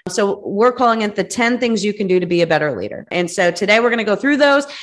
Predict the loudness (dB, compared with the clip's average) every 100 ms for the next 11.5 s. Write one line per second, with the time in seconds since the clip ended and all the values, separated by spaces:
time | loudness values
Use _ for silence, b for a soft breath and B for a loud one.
0 | B 4 6 6 6 4 4 4 4 2
1 | 2 0 0 0 0 -2 -2 -2 0 -2
2 | -2 -2 -2 0 0 0 0 -2 -2 -4
3 | -2 0 2 4 4 2 0 0 0 -2
4 | B B 2 4 4 6 6 6 4 0
5 | 0 0 2 0 0 -4 -2 -4 -4 -8
6 | -10 2 4 6 6 4 6 6 8 6
7 | 6 4 2 2 0 4 6 6 4 4
8 | 0 4 4 6 6 4 2 0 -2 -2
9 | 0 4 4 4 4 2 4 0 0 -2
10 | -2 -2 -4 0 0 0 0 -2 0 -2
11 | -2 -2 -4 -2 -2